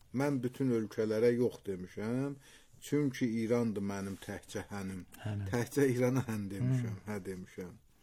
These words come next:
Speaker 1: Məni bas bağrıva, ay yaşlı anam. Çox gözəldir İranın
Speaker 2: Çox
Speaker 1: o,
Speaker 2: gözəl
Speaker 1: bəli,
Speaker 2: deyib.
Speaker 1: bostan olmasın, yaşlı
Speaker 2: Hmm.
Speaker 1: anam.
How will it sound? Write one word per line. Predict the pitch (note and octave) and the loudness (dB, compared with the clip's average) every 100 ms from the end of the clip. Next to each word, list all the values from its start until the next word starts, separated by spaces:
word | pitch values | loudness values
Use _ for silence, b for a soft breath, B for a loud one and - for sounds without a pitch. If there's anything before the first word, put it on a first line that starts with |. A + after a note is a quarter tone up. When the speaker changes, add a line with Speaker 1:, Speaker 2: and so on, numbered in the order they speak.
| B B B B B | B B B B B
Speaker 1:
Məni | C3 C#3 D3 D3 | 0 2 4 4
bas | C#3 C3+ - | 6 4 2
bağrıva, | B2+ B2 A2+ A2+ A#2+ A2 | 2 2 2 2 2 2
ay | A#2 G#2+ G2+ | 2 0 4
yaşlı | C3+ C#3 - - A2 | 4 4 2 -4 -4
anam. | - F#2 F2 F2 - - _ _ - | -6 -10 -12 -16 -20 -20 _ _ -14
Çox | - E3 - | -6 -6 0
gözəldir | C3+ A#2+ A#2+ A2+ A#2 | 2 4 2 2 0
İranın | A#2+ A#2+ A#2+ B2+ | 0 2 2 2
Speaker 2:
Çox | B2+ | 2
Speaker 1:
o, | A#2+ A2+ | 2 0
Speaker 2:
gözəl | - G#2+ A2+ A#2 | -4 -8 -4 0
Speaker 1:
bəli, | B2 A#2 | 2 2
Speaker 2:
deyib. | B2 | 0
Speaker 1:
bostan | A#2+ A#2 - B2+ A#2 A2+ | 0 -2 -2 0 0 2
olmasın, | A2+ A2 A2+ G#2+ - A#2 A2+ | 0 0 0 -2 -4 -2 0
yaşlı | A2 A2 G#2+ G2+ F#2 C3 | 0 0 -2 -4 0 2
Speaker 2:
Hmm. | G#2 | 0
Speaker 1:
anam. | F#2 - - | -4 -10 -14